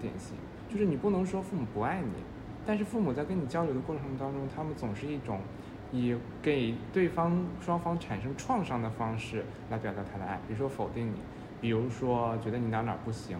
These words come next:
比如说，呃，阻拦你去跟你的这个心仪的对象处对象，呃，这个，这个谈恋爱。你不能说他们的行为出发点不好，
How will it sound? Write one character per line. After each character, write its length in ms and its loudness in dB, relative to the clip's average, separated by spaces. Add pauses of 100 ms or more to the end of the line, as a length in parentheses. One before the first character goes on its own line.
(160)
比 80 -6
如 160 0
说， 400 0 (420)
呃， 260 0
阻 200 -2
拦 180 0
你 140 0 (260)
去 380 -2
跟 180 2
你 160 0
的 140 -2
这 100 0
个 220 -2
心 240 0
仪 20 0
的 80 0
对 160 0
象 200 -2
处 80 -6 (100)
对 140 -2
象， 160 -4 (100)
呃， 120 -2
这 100 2
个， 100 2
这 140 -2
个 80 0
谈 140 -2
恋 140 2
爱。 160 2 (680)
你 80 2
不 120 6
能 100 8
说 100 4
他 140 4
们 80 4
的 80 4
行 240 0
为 380 4 (320)
出 100 -2
发 100 6
点 200 2
不 100 -2
好， 240 -6